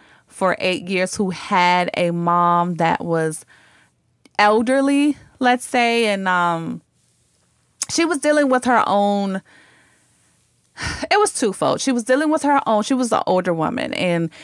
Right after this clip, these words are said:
um, if anyone knows, m-, my ex was about twelve years older than me. So, you know, his, his parent was older than my parent. So,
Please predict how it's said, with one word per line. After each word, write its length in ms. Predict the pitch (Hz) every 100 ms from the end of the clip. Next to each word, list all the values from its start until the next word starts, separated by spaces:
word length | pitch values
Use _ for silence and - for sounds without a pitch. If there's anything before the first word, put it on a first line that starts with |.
| - -
um, 240 | 190 175
if 120 | 170 180
anyone 300 | 196 196 185
knows, 480 | 175 175 170 165 -
m-, 240 | 196 165
my 200 | - 185 -
ex 240 | 170 -
was 340 | 170 165 - -
about 540 | 180 170 160 156 151 -
twelve 280 | - 175
years 240 | 170 165 156 -
older 320 | 156 151 143
than 220 | - -
me. 200 | - -
So, 180 | - -
you 140 | -
know, 160 | 175 -
his, 260 | 175 175 -
his 260 | 226 240
parent 360 | - 208 190 -
was 140 | 190 -
older 240 | 170 170
than 120 | 185
my 160 | 185 170
parent. 340 | - 87 87
So, 300 | - 190 170